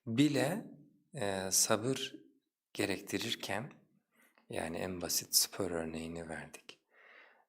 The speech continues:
Ders çalışma da öyledir. Kişi ders çalışacağını, sene başı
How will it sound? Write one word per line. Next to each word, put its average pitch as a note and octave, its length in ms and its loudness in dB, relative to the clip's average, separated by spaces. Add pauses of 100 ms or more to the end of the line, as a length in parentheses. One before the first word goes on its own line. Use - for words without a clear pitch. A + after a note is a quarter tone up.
(160)
Ders G2 240 4
çalışma G#2+ 540 2
da A#2+ 120 0
öyledir. E2 600 -4
Kişi - 360 0
ders F#2+ 280 2
çalışacağını, F2 960 -4 (500)
sene F2+ 380 -2
başı E2+ 460 -2